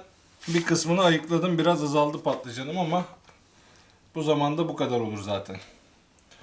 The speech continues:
Şu domateslerin de sap kısımlarını yine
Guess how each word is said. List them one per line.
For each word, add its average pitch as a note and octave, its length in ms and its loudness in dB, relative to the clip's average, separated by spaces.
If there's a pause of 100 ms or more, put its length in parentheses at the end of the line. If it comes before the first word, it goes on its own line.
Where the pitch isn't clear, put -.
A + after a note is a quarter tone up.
(340)
Şu - 160 -16
domateslerin D#3+ 760 -4
de D3+ 160 -2 (560)
sap - 320 -12
kısımlarını D3 500 -4
yine C#3+ 320 -6